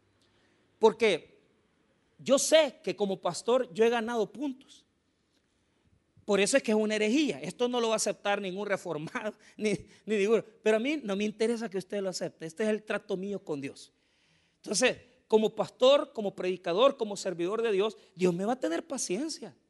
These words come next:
Probablemente un poco más que a usted. O probablemente no. Por ser pastor me las va a cobrar todas de un solo. Pero te lo voy a decir algo. Yo siento que no es así. Yo siento que Dios tiene una paciencia.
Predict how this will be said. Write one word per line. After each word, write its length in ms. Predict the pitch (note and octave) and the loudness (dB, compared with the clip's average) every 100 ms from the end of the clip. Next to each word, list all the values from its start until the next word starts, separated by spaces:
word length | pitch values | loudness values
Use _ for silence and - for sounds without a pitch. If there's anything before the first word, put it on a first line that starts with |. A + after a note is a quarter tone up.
| - | -2
Probablemente 800 | B3 A3 A3+ D#4 C4 D4 D#4+ D4 | 2 4 2 2 2 0 -6 -8
un 100 | C#4 | -2
poco 300 | B3+ - A3 | -2 -2 -4
más 180 | A3 A3 | -6 -10
que 140 | G3 | -10
a 40 | |
usted. 300 | D3 - D#4+ D4+ _ _ _ _ _ _ _ _ _ _ | -10 -12 -20 -20 _ _ _ _ _ _ _ _ _ _
O 180 | - F4 | 4 4
probablemente 720 | F4 D4+ C#4 C#4 C4+ C4+ C#4+ | 6 4 4 2 -2 -4 -6
no. 280 | D#4+ A4+ - _ _ _ - | -6 -8 -14 _ _ _ -6
Por 180 | G3+ | -4
ser 220 | F#3 B3 - | 0 -2 -2
pastor 400 | B3+ - C4+ E4 | -6 0 0 2
me 160 | D4 | -2
las 100 | G3 D#3 | -2 -4
va 80 | |
a 60 | E3 | -6
cobrar 360 | - F3 E3+ D#3+ | -6 -4 -4 -6
todas 260 | G#3+ F3+ | -8 -8
de 80 | E3+ | -8
un 60 | F#3+ | -6
solo. 320 | A3+ C#4 - _ _ _ _ _ | -2 -2 -4 _ _ _ _ _
Pero 380 | - C4 E4+ F4+ - _ _ _ - | 6 8 8 4 -4 _ _ _ -4
te 100 | F3+ | -2
lo 100 | D3+ | 0
voy 160 | E3+ | 0
a 40 | F3+ | 0
decir 280 | F3+ G3 | 0 -2
algo. 280 | A3 E3+ D3 | -2 -2 -6
Yo 140 | D3+ F3+ | -6 -6
siento 500 | - A3+ G#3+ G#3+ G3+ | -2 0 0 -2 -10
que 120 | F3+ | -8
no 100 | D#3+ | -8
es 60 | E3 | -8
así. 380 | F3 A#3 C3 C3 | -12 -14 -14 -12
Yo 140 | E3+ | -10
siento 360 | - G3+ G3 F#3+ | -8 -8 -8 -8
que 120 | E3 | -6
Dios 160 | D3+ E3 | -6 -4
tiene 260 | G3 G3 | -2 -2
una 140 | G3 F#3 | -2 -4
paciencia. 600 | D3 C3 C3+ B2 - | -8 -6 -4 -6 -8